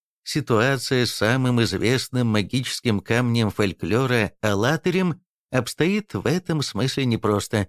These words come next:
учитывая давнюю традицию поисков его реального источника. Мы также поддадимся искушению, попытаемся поразмышлять на этот счёт,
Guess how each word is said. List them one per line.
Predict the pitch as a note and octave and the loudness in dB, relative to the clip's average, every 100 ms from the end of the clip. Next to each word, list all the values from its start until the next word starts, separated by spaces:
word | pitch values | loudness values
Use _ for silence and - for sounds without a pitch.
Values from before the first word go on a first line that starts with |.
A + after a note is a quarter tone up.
| _ _ _ - | _ _ _ -4
учитывая | C3 - A#2+ A#2 G#2 G2 | -2 0 0 2 2 2
давнюю | D#2+ F#2+ A#2+ A#2 A2 | 2 2 2 2 2
традицию | - F2 - F2 - G2 F#2 | 0 -2 0 -2 0 -2 -2
поисков | F#2 B2 C3+ - G#2 - | 0 0 0 -2 -2 -4
его | - G2+ | -2 0
реального | G#2 D#2+ F#2+ F#2+ G#2+ A#2+ | 2 2 0 0 0 0
источника. | - F3+ A2+ F2 - A2 _ _ _ _ _ _ _ - | 0 0 0 -4 -10 -14 _ _ _ _ _ _ _ 0
Мы | A#2+ B2 | 2 2
также | C3 D3 C3 B2+ C#3+ | 2 2 0 -2 -2
поддадимся | D3 A2+ A2+ G#2 B2 - A#2 | 0 0 2 2 0 0 -2
искушению, | - A2 - A#2+ A#2+ A#2 A2 | 0 -2 0 0 2 0 0
попытаемся | A2+ - G2+ G#2+ G#2 F#2 G#2 | 0 0 0 2 0 0 -4
поразмышлять | - G2 F#2 F2+ F2+ - G#2 C#3+ - | -2 -2 -2 -4 -6 -2 -2 -2 -2
на | E2+ | -2
этот | E2 - E2 | -2 -2 -6
счёт, | - F3+ | -2 -2